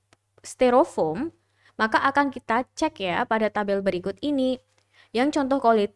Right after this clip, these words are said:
itu adalah styrofoam. Maka di sini ada fase terdispersi, fase pendispersi atau nama lainnya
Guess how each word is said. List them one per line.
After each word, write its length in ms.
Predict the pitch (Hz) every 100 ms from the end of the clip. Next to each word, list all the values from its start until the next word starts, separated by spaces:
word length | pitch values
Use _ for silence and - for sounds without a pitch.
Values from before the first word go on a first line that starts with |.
| -
itu 240 | 202 254
adalah 580 | 254 202 190 202 240 -
styrofoam. 640 | - - 202 196 196 190 175 _ _ _ _ _ _ _
Maka 400 | 220 214 170 156 277
di 80 | 254
sini 320 | - 240 294
ada 480 | 220 208 233 254 262
fase 320 | 226 240 220
terdispersi, 880 | 208 196 196 - 180 185 269 285 285
fase 320 | 277 277 269
pendispersi 720 | - 226 220 190 175 - 285
atau 320 | 208 208 208
nama 240 | 202 196 196
lainnya 320 | 185 190